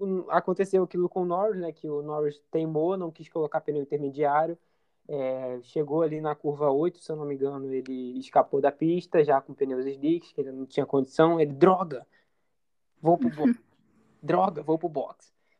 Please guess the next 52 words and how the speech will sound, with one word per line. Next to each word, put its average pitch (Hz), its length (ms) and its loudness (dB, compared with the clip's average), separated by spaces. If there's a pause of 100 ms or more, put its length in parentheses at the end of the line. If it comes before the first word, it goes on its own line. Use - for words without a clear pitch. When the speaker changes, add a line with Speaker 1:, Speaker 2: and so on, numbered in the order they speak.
(220)
Speaker 1:
É, 156 420 -2
e, 143 340 -4
e 143 340 -2
deu 165 180 2
passagem 160 500 2
pro 165 140 -12
Hamilton, 143 300 -10
que 147 100 -18
já 135 120 -6
tinha 143 180 -14
trocado 139 380 -6
de - 60 -20
pneu, 151 500 -8 (320)
conquistar 185 520 0
a 170 40 2
centésima 170 720 -4
vitória 147 500 -10
na 143 100 -18
carreira 143 460 -4
do 135 180 -10
Lewis 127 240 -10
Hamilton. 151 460 -4 (400)
É, 127 600 -6 (280)
ninguém 151 360 0
nunca 180 260 -2
imaginou 143 460 0
que - 80 -14
isso - 100 -8
ia - 20 -2
acontecer, 135 460 -4
cara. 131 200 -2
Eu 131 40 -4
duvido, 156 460 2
alguém, 139 220 0
eu, 151 280 -2
eu, 156 180 4 (140)
alguém 147 260 -2
me 196 140 2
belisca, 165 580 -4
fala 165 200 6
assim, 160 200 -6
"Pô, 190 220 -2
será 185 240 0
que 190 80 -8
alguém 180 180 -4
chega 170 360 -2
a 151 160 -4
cem 170 180 -10
vitórias?" 160 420 -4
Eu 190 80 -6
falo, 147 360 0
eu, 160 120 -6